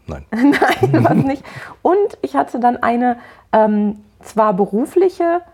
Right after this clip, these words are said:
Speaker 2: aber trotzdem eine Free-Mail-Adresse, die nicht zu dem Verlagshaus gehörte, also wo
Speaker 1: Hm.
Speaker 2: nicht der Name drin vorkam, sondern sowas,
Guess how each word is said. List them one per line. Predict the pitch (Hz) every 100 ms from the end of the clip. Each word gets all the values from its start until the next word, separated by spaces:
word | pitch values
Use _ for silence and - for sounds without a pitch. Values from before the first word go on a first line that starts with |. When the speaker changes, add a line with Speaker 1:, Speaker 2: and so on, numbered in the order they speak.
| _ _ _ _
Speaker 2:
aber | 226 233 233 233 226 -
trotzdem | - 262 - 254
eine | 233 226
Free-Mail-Adresse, | 220 254 277 254 208 196 190 - 185 185 -
die | 202 208
nicht | 214 247 - -
zu | - 226
dem | 233
Verlagshaus | 233 220 208 233 - 294 294
gehörte, | - 254 262 302 359 403
also | 214 220 220 220
wo | 226
Speaker 1:
Hm. |
Speaker 2:
nicht | 220 240
der | 214 196
Name | 190 202 277
drin | 269 262
vorkam, | - 254 - 233
sondern | 214 214 202
sowas, | 196 196 196